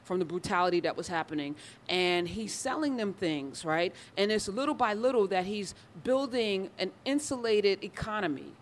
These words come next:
So I'm telling you what to eat. You're not gonna eat the white man's food, 'cause that's poison. You're not gonna wear the white man's clothes because that's indoctrination.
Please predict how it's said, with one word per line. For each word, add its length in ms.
So 540
I'm 200
telling 340
you 160
what 220
to 120
eat. 400
You're 160
not 180
gonna 220
eat 200
the 80
white 280
man's 320
food, 340
'cause 140
that's 160
poison. 720
You're 100
not 180
gonna 160
wear 200
the 80
white 240
man's 260
clothes 480
because 380
that's 180
indoctrination. 920